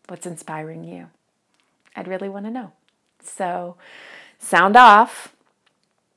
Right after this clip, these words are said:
And this is just one of the ways, folks,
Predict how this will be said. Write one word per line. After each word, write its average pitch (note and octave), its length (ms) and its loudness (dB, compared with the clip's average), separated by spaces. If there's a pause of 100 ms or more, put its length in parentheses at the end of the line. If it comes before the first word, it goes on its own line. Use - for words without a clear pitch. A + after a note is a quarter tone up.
(460)
And E3 600 -8
this E3+ 180 -14
is E3+ 120 -16
just - 360 -14
one F3+ 500 -8
of G3+ 240 -10
the G#3 100 -6
ways, F#3 420 -6
folks, - 520 -16